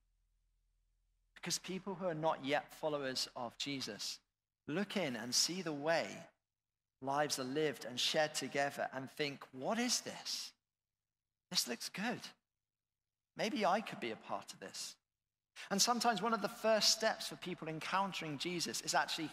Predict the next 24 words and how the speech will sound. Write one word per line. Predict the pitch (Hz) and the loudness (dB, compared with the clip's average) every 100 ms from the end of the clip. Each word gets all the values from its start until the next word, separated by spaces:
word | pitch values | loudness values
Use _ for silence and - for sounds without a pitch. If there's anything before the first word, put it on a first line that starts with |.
| - | -6
encountering | - 185 175 180 175 | 0 0 0 -4 -4
Jesus' | 151 139 120 - 120 | -2 -2 0 -2 -4
community, | - 143 147 147 120 107 107 _ _ _ _ _ _ _ - | -6 -6 -4 -4 -6 -8 -10 _ _ _ _ _ _ _ -4
his | 127 | 0
church, | - - 143 113 - - - _ _ _ _ _ _ _ - | 2 4 4 2 0 -6 -6 _ _ _ _ _ _ _ -10
and | 139 | -2
the | 135 | 2
way | 135 123 110 - - _ _ | 4 2 -2 -12 -20 _ _
they | 131 | 2
are | 127 107 | 4 2
together. | - 107 127 123 107 - _ _ _ _ _ _ _ _ _ _ _ _ _ _ _ _ _ _ _ _ _ _ _ _ _ _ _ _ _ _ _ - | 0 -4 -4 -4 -6 -16 _ _ _ _ _ _ _ _ _ _ _ _ _ _ _ _ _ _ _ _ _ _ _ _ _ _ _ _ _ _ _ 4
I | |
want | 196 208 | 4 4
to | 240 | 4
offer | 196 - 170 | 4 6 4
a | 147 | 4
few | - 156 139 | 4 0 0
challenges | - 143 135 123 107 98 - - _ _ _ - | 2 2 2 -2 -2 -2 -4 -6 _ _ _ 0
and | 143 | 2
invitations | 175 151 147 151 139 - 120 | 2 0 0 0 0 -2 -2
tonight | - - 120 107 - | -6 -2 0 0 -2
as | 120 113 104 - - - | -2 0 0 -4 -8 -8
I | 117 | -6
finish. | - 139 117 92 - | -4 -6 -6 -6 -8